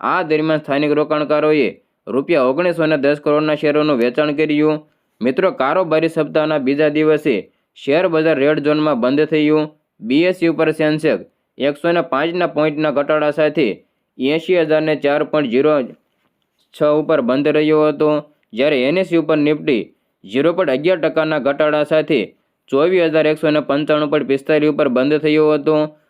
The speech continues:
લગભગ એકવીસો ને ઓગણએંસી શેરમાં વધારો થયો, પંદરસો ને એંસી શેરોમાં ઘટાડો થયો અને એકસો ને પાંચ શેરોમાં કોઈ ફેરફાર થયો ન હતો. નિફ્ટી ઉપર ટ્રેડિંગ દરમિયાન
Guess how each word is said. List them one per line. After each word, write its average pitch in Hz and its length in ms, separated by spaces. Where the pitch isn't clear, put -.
લગભગ 135 400
એકવીસો 175 420
ને 170 100
ઓગણએંસી 156 560
શેરમાં 151 360
વધારો 139 400
થયો, 151 320
પંદરસો 165 460
ને 165 200
એંસી 147 260
શેરોમાં 151 420
ઘટાડો 143 440
થયો 151 280
અને 139 260
એકસો 165 220
ને 175 100
પાંચ 151 320
શેરોમાં 151 440
કોઈ 143 220
ફેરફાર 151 320
થયો 147 260
ન 120 100
હતો. 151 400
નિફ્ટી 160 480
ઉપર 175 180
ટ્રેડિંગ 156 380
દરમિયાન 151 440